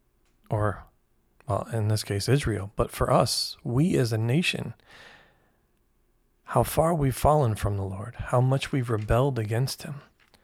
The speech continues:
And you see that in, in Isaiah chapter one, the first twenty verses. How the evil things that we have done against the Lord, how we've despised the Holy One of Israel and turned away from him.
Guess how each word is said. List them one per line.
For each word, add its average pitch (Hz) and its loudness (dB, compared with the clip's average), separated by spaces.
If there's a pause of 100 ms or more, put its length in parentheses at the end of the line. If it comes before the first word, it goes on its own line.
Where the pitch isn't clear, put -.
(480)
And 120 4
you - 4
see 143 2
that 123 6
in, 113 2 (100)
in 107 0
Isaiah 113 4
chapter 110 0
one, 123 2
the 98 0
first - 0
twenty 120 4
verses. - -2 (3750)
How 196 8
the 135 4
evil 151 2
things 139 4
that 117 0 (100)
we 131 2
have 117 4
done 120 6
against 110 2
the - -6
Lord, 110 0 (200)
how 135 -4
we've 117 0
despised - 0
the 127 -2
Holy 120 0
One 113 0
of 107 -2
Israel 107 0
and 104 -2
turned 131 0
away 123 2
from 113 -4
him. 131 -10